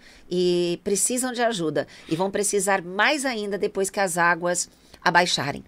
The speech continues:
Então, continue mandando coisas pelo correio, seja a ração, que tá uma dó desses animaizinhos, roupas, comida, tudo, né?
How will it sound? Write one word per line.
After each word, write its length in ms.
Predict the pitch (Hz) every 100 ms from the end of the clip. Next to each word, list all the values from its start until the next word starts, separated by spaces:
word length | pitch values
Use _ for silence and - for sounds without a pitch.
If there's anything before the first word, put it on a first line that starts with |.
| - - - -
Então, 320 | 180 180 190
continue 520 | 190 190 - 185 247
mandando 480 | 226 202 170 170 165
coisas 440 | - 175 190 165
pelo 200 | - 165
correio, 580 | - 147 135 180 180 175 - -
seja 300 | - 196 180
a 40 |
ração, 600 | 170 170 - - 185 180
que 100 | -
tá 100 | -
uma 200 | 160 147
dó 400 | 139 160 185 165 - - -
desses 480 | 156 170 170 139 -
animaizinhos, 840 | 165 165 151 143 156 180 175 170 - - -
roupas, 680 | - 175 190 175 170 160 -
comida, 600 | 190 151 175 190 170 165 -
tudo, 380 | 180 139 127 - -
né? 280 | 147 175